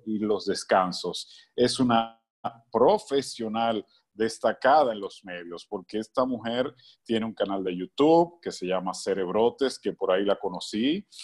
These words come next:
y me encantó su contenido. Y tiene recientemente un podcast, así como este, que se llama Mentes Covalentes. Y ambos, el canal de YouTube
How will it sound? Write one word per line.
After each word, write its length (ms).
y 140
me 120
encantó 500
su 160
contenido. 800
Y 140
tiene 340
recientemente 600
un 180
podcast, 800
así 240
como 320
este, 260
que 120
se 160
llama 340
Mentes 920
Covalentes. 1040
Y 440
ambos, 800
el 160
canal 300
de 100
YouTube 460